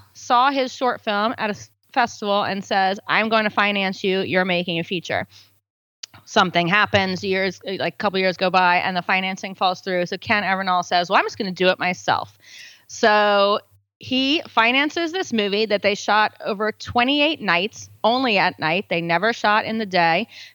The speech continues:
because they had some crazy, uh, things with permits. And what the film is about is it opens with a group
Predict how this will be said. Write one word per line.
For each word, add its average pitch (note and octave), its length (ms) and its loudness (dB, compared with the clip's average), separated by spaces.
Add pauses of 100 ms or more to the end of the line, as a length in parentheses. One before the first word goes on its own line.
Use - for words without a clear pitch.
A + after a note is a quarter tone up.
because F3+ 360 0
they F3+ 140 2
had F3+ 280 2
some E3+ 220 -4
crazy, F3+ 640 -2
uh, E3 400 2 (120)
things F3 380 -2
with E3+ 260 -2 (100)
permits. F3+ 640 0 (440)
And A3+ 440 2 (360)
what F4 240 0
the C5 160 2
film B3+ 440 2
is A#3 160 0
about G3 460 2 (100)
is G#3+ 360 -2
it A3 160 2
opens D#4 400 2
with A3+ 340 2
a G#3 320 0 (140)
group C#4 300 -2